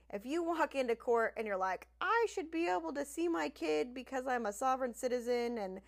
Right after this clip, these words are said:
I declare my authority based on," f-, no, the judge is gonna go, "Um, yeah, so I was gonna entertain some visitation rights, but you're a nutter, so you're getting nothing,"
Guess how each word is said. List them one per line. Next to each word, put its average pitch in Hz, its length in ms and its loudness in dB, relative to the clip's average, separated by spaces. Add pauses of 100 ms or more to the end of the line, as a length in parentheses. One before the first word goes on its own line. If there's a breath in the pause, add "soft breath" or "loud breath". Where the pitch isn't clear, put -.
(240 soft breath)
I 240 200 2
declare 233 680 0
my 226 260 -2
authority 233 840 2 (280 soft breath)
based 226 280 0
on," 220 180 0
f-, 247 160 -6
no, 240 420 4 (160)
the 226 80 2
judge 247 180 6
is 233 140 0
gonna 226 160 0
go, 208 320 4 (320 loud breath)
"Um, 254 400 4
yeah, 220 320 2
so 226 420 2
I 226 140 6
was 269 180 0
gonna 220 380 0
entertain 262 580 -2
some 262 460 -4
visitation 247 540 -4
rights, 269 360 -2
but 208 260 0
you're 214 300 2
a 196 60 0
nutter, 202 560 2
so - 100 -6
you're 220 140 0
getting 190 200 -2
nothing," - 400 -8